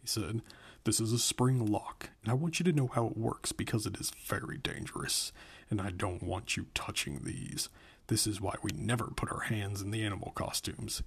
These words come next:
It is very easy to trigger these if you don't know what you're doing, and you could get hurt. It's like touching the stove.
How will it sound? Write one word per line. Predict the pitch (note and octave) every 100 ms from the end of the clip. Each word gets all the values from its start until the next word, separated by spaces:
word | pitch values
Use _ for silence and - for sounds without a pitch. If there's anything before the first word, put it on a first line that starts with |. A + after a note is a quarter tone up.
| -
It |
is | G#2 G2
very | G2 G2+ G2+ G2 G2+
easy | - G#2 - -
to | C3
trigger | - G#2+ D2+
these | - - -
if | - A#2
you |
don't | G2+ - -
know | G2+
what | D#2+ -
you're | F2 -
doing, | G2+ G2+ G2+
and | A2
you | G2+
could | - - -
get | -
hurt. | - - - - - - - - - -
It's | -
like | F#2 -
touching | - A#2 - D#3
the |
stove. | - - - A2+ A#1 - -